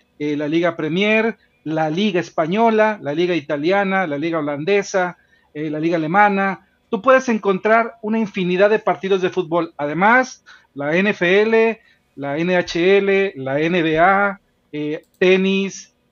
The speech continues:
eh, todos los deportes. Adicional tiene como plus que también tiene películas más recientes y series más recientes. Ahora, que si a ti te gusta lo contrario, oye, me gusta más las series y las películas y no priorizo tanto los deportes,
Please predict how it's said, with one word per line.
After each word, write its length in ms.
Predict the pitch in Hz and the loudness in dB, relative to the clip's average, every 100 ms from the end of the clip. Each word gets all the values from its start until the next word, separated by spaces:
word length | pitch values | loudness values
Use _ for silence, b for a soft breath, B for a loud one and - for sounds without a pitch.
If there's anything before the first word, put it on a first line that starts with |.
| - | -10
eh, 400 | 143 143 143 - _ | -8 -6 -8 -14 _
todos 300 | - 226 233 | -2 0 2
los 100 | 220 | 2
deportes. 680 | 175 151 170 147 139 135 - _ _ _ _ _ _ - | 0 -2 -2 -4 -6 -12 -14 _ _ _ _ _ _ -2
Adicional 500 | 190 190 196 220 226 | 0 0 2 2 2
tiene 220 | 233 233 | 0 2
como 240 | 233 226 | 2 2
plus 320 | 247 233 240 - | 2 0 -2 -2
que 100 | 180 | -2
también 340 | 160 165 165 | 0 -2 -4
tiene 220 | 185 185 | -4 -4
películas 540 | - 160 151 151 170 151 | -4 -6 -4 -2 -2 0
más 160 | 160 | -2
recientes 640 | 165 - 196 190 - 190 - _ | -4 -4 -4 -2 -2 -4 -6 _
y 40 | |
series 340 | _ 170 175 147 | _ -8 -6 -4
más 140 | 160 | -4
recientes. 600 | 143 202 208 202 143 - _ _ b b b b _ _ _ | -6 -6 -6 -6 -14 -18 _ _ b b b b _ _ _
Ahora, 460 | 185 202 196 131 - | 4 6 6 2 -4
que 120 | 175 | -4
si 80 | 180 | -2
a 40 | |
ti 100 | 185 | 0
te 120 | 208 | 2
gusta 240 | 254 262 262 | 2 2 2
lo 100 | 233 | 4
contrario, 560 | 226 220 262 247 185 | 2 2 4 4 4
oye, 240 | 180 220 208 | 2 2 2
me 120 | 185 | 0
gusta 340 | 214 269 262 | 0 0 2
más 180 | 240 254 | 4 2
las 160 | 254 - | 2 0
series 720 | 233 240 233 180 160 - _ b b _ | 0 0 0 0 0 -6 _ b b _
y 100 | 175 | -4
las 160 | 175 - | -4 -2
películas 540 | 185 240 240 190 151 | -2 -2 0 2 2
y 60 | 180 | 0
no 180 | 220 | 0
priorizo 420 | 220 214 208 220 208 | 0 0 0 0 0
tanto 280 | 208 208 | 0 0
los 140 | 214 170 | 0 0
deportes, 640 | 180 208 226 233 - _ | 0 0 0 -2 -6 _